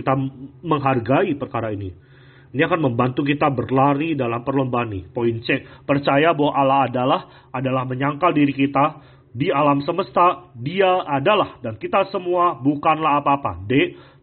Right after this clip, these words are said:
Tuhan berkata, "Aku adalah Sang Aku adalah yang agung. Aku adalah yang adalah. Engkau harus percaya bahwa Aku adalah dan engkau bukanlah." Engkau harus percaya bahwa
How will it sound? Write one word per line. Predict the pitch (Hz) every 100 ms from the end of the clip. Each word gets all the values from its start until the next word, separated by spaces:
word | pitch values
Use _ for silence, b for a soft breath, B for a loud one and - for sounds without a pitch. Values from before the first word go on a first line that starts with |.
| -
Tuhan | 131 143 143
berkata, | 139 139 135 165 165
"Aku | 139 156 - 180
adalah | 156 151 165 151 -
Sang | 180 175
Aku | 135 185 180 180
adalah | 156 151 156 156
yang | 143
agung. | 151 180 156 104 B B B
Aku | B - 190 185
adalah | 165 151 151 147
yang | 156 135
adalah. | 131 147 151 113 - b b 131
Engkau | 135 135 165 202
harus | 180 156 143
percaya | 147 147 196 208 147
bahwa | 123 120 113 127
Aku | 160
adalah | 139 131 175 220 - B B
dan | 120 123
engkau | 160 202 196 202 190 190 143
bukanlah." | 151 147 143 127 92 - _ _ _ _ _ _ _ _ - - - - - - - - - B B B B B
Engkau | 127 135 151 156 160
harus | 139 135 139
percaya | 143 143 175 180
bahwa | 175 127 107 113